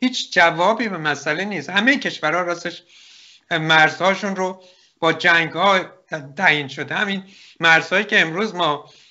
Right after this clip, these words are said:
کشور ایران رو تعیین می‌کنه، با جنگ‌های، با توازنی در یک جنگ‌های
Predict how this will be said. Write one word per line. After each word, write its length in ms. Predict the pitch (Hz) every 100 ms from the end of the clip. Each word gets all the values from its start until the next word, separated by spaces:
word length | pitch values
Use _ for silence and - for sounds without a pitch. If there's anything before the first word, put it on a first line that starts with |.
| -
کشور 300 | 131 - 185
ایران 400 | 180 165 190 202
رو 60 |
تعیین 300 | 196 180 156
می‌کنه، 480 | 156 151 170 180 190 _ _ _ -
با 140 | 214
جنگ‌های، 540 | 214 202 196 190 226 214 170 143 160 156 156
با 260 | 156 147 - _ -
توازنی 600 | 185 165 160 160 202 208
در 180 | 175 170
یک 140 | 196
جنگ‌های 580 | 185 165 156 185 185